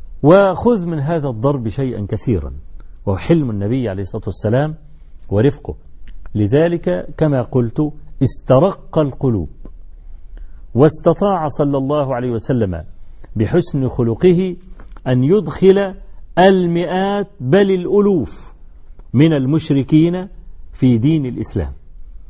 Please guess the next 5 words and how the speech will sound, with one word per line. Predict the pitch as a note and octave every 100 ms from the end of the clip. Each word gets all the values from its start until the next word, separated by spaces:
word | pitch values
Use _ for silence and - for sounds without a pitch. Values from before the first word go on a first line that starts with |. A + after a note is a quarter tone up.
| - - - - - - -
فالعالم | - F#2+ A2 F#3 G3+ G#3 G3+ G#3 - - - -
هو | A#2
الذي | C3 F3+ F3+ D#3 D#3
يحمل | G3+ - F3 G3 G3+ G3+ - - - B2+
أمانة | B2+ E3 G3 G3+ G3